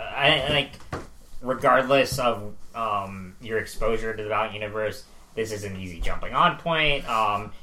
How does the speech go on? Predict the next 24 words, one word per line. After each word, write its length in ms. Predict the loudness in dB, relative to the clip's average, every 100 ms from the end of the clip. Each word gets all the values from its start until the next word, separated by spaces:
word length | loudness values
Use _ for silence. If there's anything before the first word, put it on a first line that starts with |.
| 0
'cause 160 | 2 0
it's 140 | 0
a, 180 | 0 0
I 40 | -2
mean, 120 | -2
it's 80 | 0
a 40 |
very 160 | 0 0
self-contained 540 | -2 -2 -6 -8 -8
story. 560 | -4 0 2 2 0 -2
Um, 140 | -8 -12
yeah. 80 | -20 -20 -8 2
Um, 520 | 6 8 6 4 -4 -2
and 600 | 0 2 2 -2 -8 -10 -14 -20 0
I 80 | 4
don't 80 | 6
know. 60 | 8
I 200 | 8 8
really 220 | 8 8
liked 160 | 6
his 100 | 0 -4
character. 600 | -2 -2 -4 -4 -4 -2
I 180 | -2
like 540 | 0 0 0 0 -4